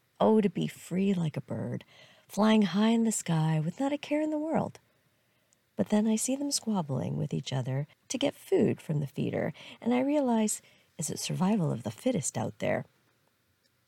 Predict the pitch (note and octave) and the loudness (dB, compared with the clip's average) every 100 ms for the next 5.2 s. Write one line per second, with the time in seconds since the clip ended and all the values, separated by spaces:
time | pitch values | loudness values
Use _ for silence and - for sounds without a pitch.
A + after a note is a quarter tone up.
0 | _ _ G4 G4+ F#3+ C3+ C#3 - D3+ C#3+ | _ _ 2 4 4 4 0 0 0 0
1 | C#3 - - C#3+ C3+ C#3+ - C#3+ C3+ C#3 | -2 -8 -6 -2 -2 -2 -4 -6 -6 -2
2 | D#3 D#3 C3+ C3+ C#3 D3+ C#3+ C#3+ - D#3 | 0 0 -2 -2 -2 -2 0 -2 0 2
3 | D3+ D3 - _ _ _ - G3+ G3 - | 2 0 -4 _ _ _ 0 0 2 -2
4 | F#4+ E4+ C#4+ - - B3+ A3+ G3 - D#4 | 0 -2 -2 -2 -2 0 0 0 -2 -2
5 | B3+ | -4